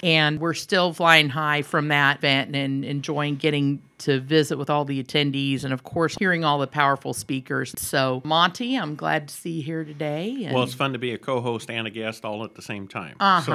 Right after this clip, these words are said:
Speaker 2: that works out well.
Speaker 1: Yes.
Speaker 2: Um, no, it, it's been great to visit with guys, um,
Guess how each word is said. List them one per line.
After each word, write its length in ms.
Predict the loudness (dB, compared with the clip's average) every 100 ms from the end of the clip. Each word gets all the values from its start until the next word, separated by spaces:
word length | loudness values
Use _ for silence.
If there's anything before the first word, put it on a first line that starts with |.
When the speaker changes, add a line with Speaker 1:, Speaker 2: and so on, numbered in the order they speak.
| 0
Speaker 2:
that 240 | -2 -4
works 240 | -6 -4 -4
out 160 | -4
well. 320 | -4 -4 -6 -8 -20 -8
Speaker 1:
Yes. 180 | -4 0
Speaker 2:
Um, 460 | 2 0 -2 -6 -2
no, 280 | 2 2
it, 80 | 2
it's 260 | -2 -6 -4
been 240 | -2 0
great 300 | 0 0 -2
to 80 | -6
visit 240 | -6 -6 -8
with 140 | -6
guys, 480 | -2 -2 -2 -6 -10
um, 540 | -12 -10 -10 -12 -16